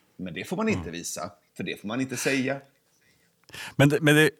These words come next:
Speaker 2: det som jag hör i det här, vilket jag tycker är fantastiskt befriande också, det är ju att,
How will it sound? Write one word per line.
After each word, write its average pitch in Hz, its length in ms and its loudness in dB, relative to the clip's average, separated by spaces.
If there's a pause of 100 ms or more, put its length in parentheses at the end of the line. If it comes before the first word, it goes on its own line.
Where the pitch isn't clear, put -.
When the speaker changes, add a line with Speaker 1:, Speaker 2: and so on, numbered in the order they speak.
Speaker 2:
det 139 220 2
som 147 160 2
jag 135 120 8
hör 143 280 8
i 113 40 6
det 113 60 8
här, 101 280 4
vilket 107 220 0
jag 101 120 2
tycker 95 200 0
är 87 120 2
fantastiskt 87 540 -6
befriande 92 540 -2
också, 117 220 -2
det 101 100 2
är 120 60 6
ju 92 100 4
att, - 200 -4